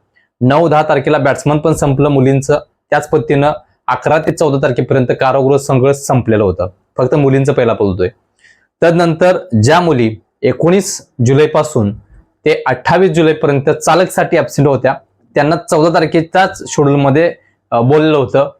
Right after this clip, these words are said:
की ज्या ज्या मुलींचं ग्राउंड चुकलेलं आहे चालकचं फक्त, त्यांना एक शेवटची संधी म्हणून त्यांना एक संधी दिलेली आहे. आतापर्यंत फक्त एकाच घटकाला शेवटची संधी दिलेली आहे, ते म्हणजे सीपी मुंबई पोलीस कॉन्स्टेबल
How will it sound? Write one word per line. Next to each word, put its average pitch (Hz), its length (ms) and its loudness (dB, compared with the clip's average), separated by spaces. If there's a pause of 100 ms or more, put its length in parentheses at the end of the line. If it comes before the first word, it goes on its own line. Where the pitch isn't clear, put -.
(180)
की 127 60 0
ज्या 131 160 2
ज्या 156 120 0
मुलींचं 151 400 0
ग्राउंड 143 220 0
चुकलेलं 135 380 0
आहे 123 160 0
चालकचं 139 500 -2
फक्त, - 280 -4 (360)
त्यांना 135 220 0
एक 143 180 0
शेवटची 135 440 -2
संधी 127 220 0
म्हणून 123 280 0
त्यांना 127 500 -4
एक 139 100 0
संधी 127 260 0
दिलेली 123 300 2
आहे. 98 180 -2 (260)
आतापर्यंत 160 460 -2
फक्त 156 200 -6
एकाच 165 380 0
घटकाला 151 340 0
शेवटची 131 380 0
संधी 123 240 0
दिलेली 123 240 2
आहे, 101 120 0
ते - 420 -4
म्हणजे 127 400 0 (200)
सीपी 139 240 0
मुंबई 143 320 2
पोलीस 139 340 0
कॉन्स्टेबल 135 500 0